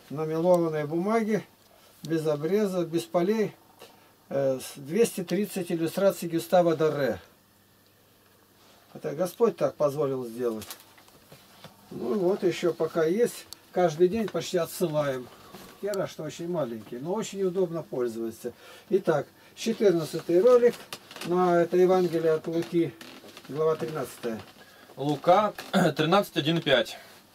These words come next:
Speaker 2: В это время пришли некоторые и рассказали ему о галилеянах, которых кровь Пилат смешал с жертвами их. Иисус сказал им на это: «Думаете ли вы,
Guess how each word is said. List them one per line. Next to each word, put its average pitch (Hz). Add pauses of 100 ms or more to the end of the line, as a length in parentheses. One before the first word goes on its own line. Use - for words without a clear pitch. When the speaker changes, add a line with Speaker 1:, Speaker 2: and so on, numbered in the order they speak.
(1000)
Speaker 2:
В 127
это 220
время 214
пришли 180
некоторые 196
и 170
рассказали 160
ему 190
о 175
галилеянах, 180 (400)
которых 165
кровь 196 (140)
Пилат 196
смешал 175
с -
жертвами 156
их. 156 (720)
Иисус 196
сказал 208
им 185
на 180
это: 123 (920)
«Думаете 254
ли 254
вы, 208